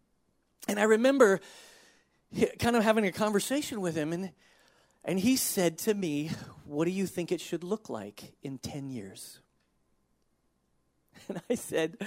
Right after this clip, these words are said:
"I don't know. What do you want it to look like in ten years?" "I want it to look like what you want it to look like. That's why I'm praying." And he said something so interesting to me. He said, "No, I'm collaborating with you.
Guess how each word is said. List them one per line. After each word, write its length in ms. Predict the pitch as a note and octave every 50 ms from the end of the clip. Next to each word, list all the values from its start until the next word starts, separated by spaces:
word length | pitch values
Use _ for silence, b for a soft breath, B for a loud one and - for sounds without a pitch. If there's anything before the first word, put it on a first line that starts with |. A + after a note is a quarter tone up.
| B B B B B B B B _
"I 160 | - - - B2+
don't 200 | G3 A3+ G#3 B2
know. 160 | A#2 C3+ F3
What 260 | G3 F#3+ D3+ C#3 E3+
do 60 | A#3+
you 220 | A#3+ A#3+ A#3+ E4 G4+
want 220 | C#4 F#3+ F3 D#3+
it 60 | - -
to 100 | F#3 E3
look 240 | F3 F3+ - -
like 200 | G3+ F#3 - -
in 100 | - B3+
ten 280 | - - - - A#3+ G#3+
years?" 260 | G#3+ F#3 G3 F#3 G3
"I 100 | A3 B3+
want 200 | D4+ G4 G4+ G#4
it 60 | G#4 -
to 80 | G4
look 180 | F4 F#4+ G4+ -
like 140 | A#4+ G#4+ D4
what 160 | A4+ G#4+ G4+
you 120 | A4 A#4+ A#4 A#4
want 160 | A#4 A#4+ A4 G#4
it 60 | -
to 100 | D#4 F4
look 180 | E4 D4 A3+
like. 180 | A#3 B3+ A3+ G#3+
That's 180 | D#4+ F4 F4+ F#4+
why 180 | A#4 G#4+ G#4+
I'm 60 | G#4
praying." 580 | - - F#4+ G#4+ G#4+ G#4 G4 E4 B3 G3+ D#3+ - B B B B B B B B B B B B B B B B B B B -
And 200 | A3+ B3 C4 E4
he 240 | F4+ D4+ D4+ D#4+
said 300 | D#4 - - D4+ C#4+ B3+
something 420 | - - - D4 D4+ A3+ C#4+ B3+ A3+
so 400 | - - - - C#4 C#4 D4 D4
interesting 560 | B3 C#4 C#4+ - C#4 B3 - - A#3 G#3 F#3+
to 80 | G3 F#3+
me. 100 | F#3+ F3
He 80 | F3+
said, 280 | - - A3+ A3 A3 G#3
"No, 360 | C4 C#4 D4 D#4 D#4+ D#4 - b b b b b b b b b b b b b b b b b _ -
I'm 180 | G#3 A#3+ C#4+ D#4+
collaborating 760 | D#4 - D4 B3 A#3 A3+ A3+ A3+ A#3 A#3 A3+ G#3+ A3+ G#3+ G3+
with 160 | F#3+ F3+ -
you. 340 | F#3+ G#3+ F#3+ C3+ G#2+ -